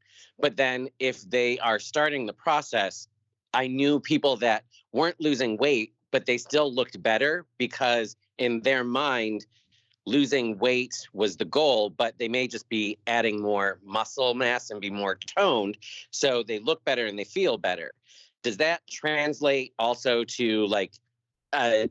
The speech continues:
a, an, um, like, a relationship goal where you think it's one thing, but then as you start the process, it melds into something else that's just as positive, but you just didn't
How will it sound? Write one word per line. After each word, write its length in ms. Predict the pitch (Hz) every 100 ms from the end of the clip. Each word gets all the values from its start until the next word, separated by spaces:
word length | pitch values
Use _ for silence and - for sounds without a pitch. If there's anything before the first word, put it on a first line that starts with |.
| -
a, 40 | 120 110
an, 100 | 117
um, 200 | 113 127 - _ -
like, 260 | 117 117
a 60 | 110
relationship 680 | 113 139 180 127 113 117 -
goal 260 | 107 98
where 160 | 98 110
you 180 | 104 110
think 520 | - - 180 185 180
it's 200 | 143 -
one 280 | 123 143 139
thing, 360 | 123 110 104 - _
but 140 | 117 127
then 160 | 123
as 120 | 113 107
you 80 | 104
start 300 | - 131 -
the 60 |
process, 720 | 98 131 131 - 107 95 - - _ _ _ _
it 220 | 120 120 120
melds 400 | 131 131 131 117
into 180 | 113
something 440 | 95 135 120 113 120
else 200 | 139 -
that's 240 | 113 - - -
just 320 | 107 254 214
as 100 | 131
positive, 640 | - 180 190 139 107 101 92
but 160 | 120
you 140 | 123 139
just 180 | - -
didn't 300 | 139 120